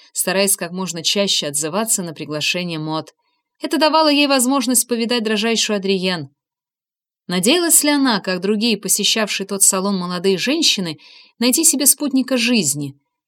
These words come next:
бросить бесплодные попытки сделать настоящую карьеру певицы. Что-то не похоже, чтобы она уже отказалась от этого.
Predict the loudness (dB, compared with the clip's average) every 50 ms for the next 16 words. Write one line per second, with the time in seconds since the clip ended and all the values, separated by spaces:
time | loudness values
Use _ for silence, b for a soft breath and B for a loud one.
0 | _ _ 0 2 4 4 4 4 4 4 2 0 -2 0 0 0 0 2 2 0
1 | 2 2 0 0 0 -2 -2 0 -2 -4 -4 -4 -6 -6 -2 0 2 2 2 2
2 | 0 -2 -4 -2 -2 0 2 2 2 2 0 -2 -2 -2 -2 0 2 2 0 0
3 | -2 -4 -4 -2 0 0 0 0 0 -2 -2 -6 -12 _ _ _ _ _ -6 -4
4 | -2 0 2 4 4 4 4 2 0 0 0 2 2 2 2 2 2 2 2 2
5 | 0 2 2 2 0 0 0 0 0 0 -2 -2 -2 -2 -2 0 2 0 0 0
6 | 2 2 2 2 0 -2 -6 -6 -8 -8 -12 -16 -16 -20